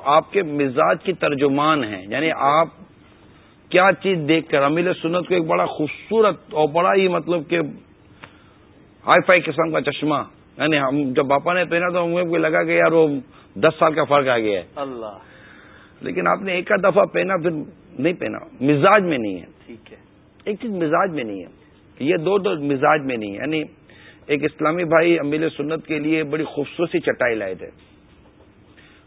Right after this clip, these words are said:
Speaker 1: وہ چٹائی اب بھی اگر لینے جائیں تو شاید ہزاروں روپے کی آئے گی،
Speaker 2: ٹھیک۔
Speaker 1: تھی تائیوان کی۔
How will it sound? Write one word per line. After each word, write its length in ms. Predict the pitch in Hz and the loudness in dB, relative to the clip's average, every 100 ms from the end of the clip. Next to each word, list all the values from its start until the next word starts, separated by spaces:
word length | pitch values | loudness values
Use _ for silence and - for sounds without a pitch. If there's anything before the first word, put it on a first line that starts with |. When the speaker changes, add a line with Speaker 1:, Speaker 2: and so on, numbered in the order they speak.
| _ | _
Speaker 1:
وہ 100 | 147 | -6
چٹائی 800 | 147 143 135 160 151 180 185 185 - | 0 0 2 2 4 2 0 -2 -2
اب 240 | - 139 | -2 2
بھی 120 | 196 | 2
اگر 160 | 196 180 | 4 4
لینے 300 | 156 160 170 | 2 0 0
جائیں 180 | 160 165 | -2 -2
تو 80 | 156 | -2
شاید 180 | 165 | 0
ہزاروں 340 | 135 123 135 123 | 0 2 2 0
روپے 200 | 113 110 | -2 -4
کی 100 | 101 | -4
آئے 160 | 92 | -8
گی، 100 | 90 85 | -10 -14
Speaker 2:
ٹھیک۔ 140 | 123 113 _ - _ | -18 -20 _ -20 _
Speaker 1:
تھی 100 | 170 | -4
تائیوان 460 | 170 123 110 110 107 | 0 0 0 -2 -8
کی۔ 120 | 90 | -12